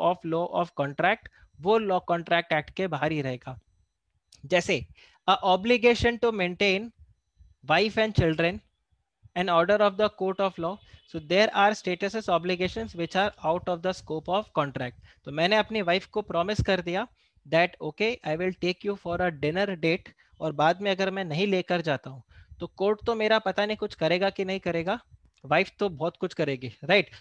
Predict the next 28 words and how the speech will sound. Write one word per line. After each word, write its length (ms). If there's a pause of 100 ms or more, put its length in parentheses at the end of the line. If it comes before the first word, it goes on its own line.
(120)
But 160
anyway, 320 (320)
let's 240
not 200
get 200
there। 180 (240)
But 140
हाँ, 340
एक 200
चीज 180
तो 140
for 260
sure 240
है 120 (240)
कि 100
मेरी 220
वाइफ 340
मेरे 180
को 240 (440)
कोर्ट 300
में 160
ले 120
जाकर 320
ये 180
नहीं 140
बोल 140
सकती 300
कि 100